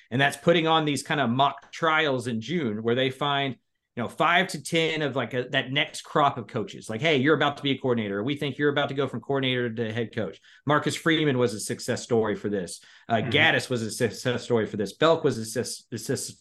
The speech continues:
Speaker 1: a success story for this. And what they do is they, uh, get three or four athletic directors from the cost, across the country that volunteer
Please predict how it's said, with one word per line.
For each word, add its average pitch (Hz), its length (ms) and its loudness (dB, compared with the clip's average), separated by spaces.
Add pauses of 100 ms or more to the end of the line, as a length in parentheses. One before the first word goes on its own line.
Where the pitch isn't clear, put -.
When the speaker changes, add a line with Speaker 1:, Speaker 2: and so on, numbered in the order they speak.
(160)
Speaker 1:
a 120 120 0
success 135 400 -2
story 131 200 2
for 113 160 -6
this. 101 220 -2 (340)
And 151 120 4
what 165 100 6
they 160 80 6
do 247 180 4
is 180 140 6
they, 151 280 4 (360)
uh, 139 160 6
get 123 320 2
three 226 160 4
or 220 40 0
four 220 180 4
athletic 190 280 0
directors 165 360 -4
from 160 100 -10
the 135 60 -8
cost, 170 280 0 (200)
across 175 260 0
the 185 60 -6
country 160 300 -2
that 135 120 -2
volunteer 135 720 0